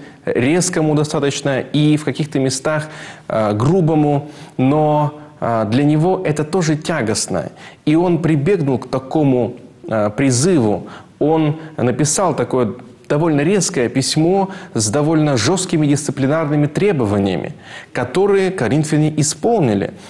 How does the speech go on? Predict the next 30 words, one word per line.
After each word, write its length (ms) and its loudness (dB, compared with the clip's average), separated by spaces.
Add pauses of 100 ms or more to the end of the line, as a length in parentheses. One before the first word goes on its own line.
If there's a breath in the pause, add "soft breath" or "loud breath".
(160 loud breath)
И, 460 2 (240 loud breath)
э, 560 2 (1500)
описывая 680 0
своё 260 0
состояние 800 0
до 160 0
того, 340 0
как 220 -2
он 140 0
встретился 440 0
с 100 -6
Титом, 400 0
до 80 0
того, 220 0
как 160 -2
он 120 2
узнал, 420 0 (340 loud breath)
как 400 -2
коринфяне 560 2
относятся 640 -2
к 120 -10
его 380 2 (220 loud breath)
дисциплинарным 960 0 (300 loud breath)
требованиям, 640 2 (220 loud breath)
как 200 -2
они 200 2
отнес-, 500 0
отнесутся 560 -2
к 120 -12
его 580 0